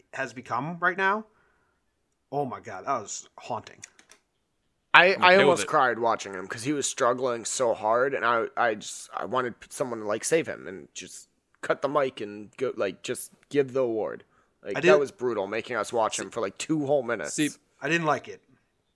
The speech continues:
Speaker 3: see, before, before I, I was always like, "Oh, well, fuck, you know, death happens, whatever. I'm, I'm, I'm around here. I'm gonna enjoy my life, do whatever." And now I get, like, a daughter on the way. I'm like, "All right, well, now I gotta be around for a while, all right?"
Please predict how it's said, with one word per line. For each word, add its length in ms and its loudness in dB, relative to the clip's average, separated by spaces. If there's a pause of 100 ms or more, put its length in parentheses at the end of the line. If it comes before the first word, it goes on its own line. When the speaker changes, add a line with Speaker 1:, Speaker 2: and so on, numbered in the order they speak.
(140)
Speaker 3:
see, 100 -12
before, 400 4
before 380 2
I, 240 10
I 100 6
was 240 4
always 300 4
like, 240 0
"Oh, 180 4
well, 220 -2 (200)
fuck, 140 -12 (160)
you 120 -6
know, 120 -2
death 240 2
happens, 340 -2
whatever. 380 4
I'm, 180 -2
I'm, 220 -6 (120)
I'm 120 -4
around 280 2
here. 120 -4
I'm 80 -2
gonna 120 -2
enjoy 200 0
my 80 -2
life, 240 2 (140)
do 120 -6
whatever." 380 -2 (680)
And 400 0 (200)
now 300 6
I 60 4
get, 160 2
like, 100 -2
a 60 -2
daughter 320 2
on 80 2
the 80 -4
way. 260 2
I'm 120 -4
like, 180 -4 (280)
"All 80 0
right, 120 4
well, 100 0
now 160 -4
I 60 0
gotta 140 -6
be 100 -8
around 220 0
for 100 -12
a 40 -8
while, 380 -10
all 120 -2
right?" 220 0